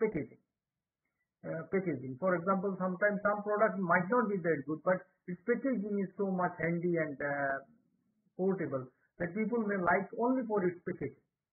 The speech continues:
So slight, uh, variation or slight, uh, compromise they make with the quality because of some other reason like packaging. So these type of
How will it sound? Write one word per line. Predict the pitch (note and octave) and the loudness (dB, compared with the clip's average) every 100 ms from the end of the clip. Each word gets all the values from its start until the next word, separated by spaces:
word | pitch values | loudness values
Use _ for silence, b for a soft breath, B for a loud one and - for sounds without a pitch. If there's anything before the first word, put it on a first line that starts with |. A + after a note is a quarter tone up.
| _ _ _ _ _ _ - | _ _ _ _ _ _ 0
So | G#3+ G#3+ G#3 | 4 4 4
slight, | G3+ A3 A3 G#3+ | 4 6 6 2
uh, | G#3 | 2
variation | F#3 G3 G#3 F#3+ G#3 G3+ F#3+ | 4 2 2 0 0 0 0
or | F3+ F3+ | 0 2
slight, | F3+ F3+ F3+ | 4 4 0
uh, | F3+ | -4
compromise | F3+ E3+ F#3 F#3 E3 | -2 -2 0 2 0
they | F3 | 0
make | D#3+ E3+ F3+ | -2 -2 -2
with | E3 | -2
the | E3 | -2
quality | E3 F3 F3 D#3+ E3+ | 2 4 2 -2 -8
because | C#3 E3 D#3+ | -6 -4 -4
of | D#3+ - | -6 -6
some | D#3 | -6
other | D3+ E3 F3 | -4 0 0
reason | C#3+ C3 C3+ | -2 -6 -8
like | C3 B2+ | -10 -12
packaging. | C3+ - A#2+ A#2+ _ b b G#3 | -14 -12 -14 -16 _ b b 0
So | |
these | E3+ C4 B3+ B3+ | 2 2 4 4
type | A#3 | 4
of | A3 | 2